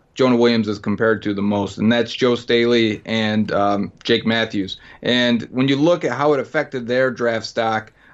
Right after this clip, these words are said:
uh, Staley went twenty-eighth pick in the first round.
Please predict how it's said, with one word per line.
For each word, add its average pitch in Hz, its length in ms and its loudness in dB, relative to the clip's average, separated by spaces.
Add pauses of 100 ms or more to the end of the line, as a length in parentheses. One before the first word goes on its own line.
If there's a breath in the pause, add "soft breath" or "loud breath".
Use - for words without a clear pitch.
(100)
uh, 110 320 0 (760)
Staley 160 400 2
went 139 220 0
twenty-eighth 139 520 0
pick 151 200 -2
in 147 80 -4
the 139 60 -6
first 151 280 -2
round. 147 360 0